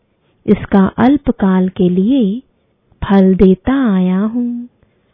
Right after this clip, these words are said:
अच्छा व बुरा फल मिलता है ना, कितना बड़ा insurance हुआ। जो जैसे कर्म करते हैं, उस अनुसार फल मिलता है।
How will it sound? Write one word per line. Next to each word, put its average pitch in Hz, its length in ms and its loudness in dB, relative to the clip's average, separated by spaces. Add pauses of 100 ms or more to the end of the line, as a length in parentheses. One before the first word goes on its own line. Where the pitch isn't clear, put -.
(140)
अच्छा 196 580 -2 (460)
व 196 120 2
बुरा 190 380 2
फल 240 520 0 (300)
मिलता 196 440 2
है 185 320 0
ना, 233 420 -4 (720)
कितना 185 360 2
बड़ा 190 460 0 (440)
insurance 190 760 0 (220)
हुआ। 208 240 0 (1080)
जो 196 180 2
जैसे 190 500 2
कर्म 269 460 -2
करते 185 440 -4
हैं, 190 600 -4 (520)
उस - 120 0 (100)
अनुसार 185 840 0 (500)
फल 190 260 4
मिलता 190 400 -2
है। 240 640 -6